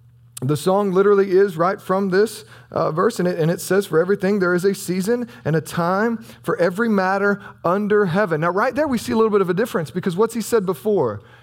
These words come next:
Every time that he's unpacking something or stepping into a subject, he says, "Everything under the sun."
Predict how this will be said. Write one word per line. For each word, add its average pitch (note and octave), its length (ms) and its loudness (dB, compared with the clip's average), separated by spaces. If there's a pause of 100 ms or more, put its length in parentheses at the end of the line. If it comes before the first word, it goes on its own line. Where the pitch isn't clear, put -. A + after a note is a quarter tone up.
(100)
Every G3 320 0
time A3 280 2
that F#3+ 100 2
he's F#3+ 200 0
unpacking G#3+ 460 0
something G#3 400 0
or E3+ 80 0 (160)
stepping A3+ 540 -2
into A3 180 2
a G3+ 80 2
subject, E3+ 540 0
he G3 160 -2
says, F#3 360 0 (200)
"Everything A3 420 0
under G#3 420 2
the F3+ 360 0 (160)
sun." - 720 -4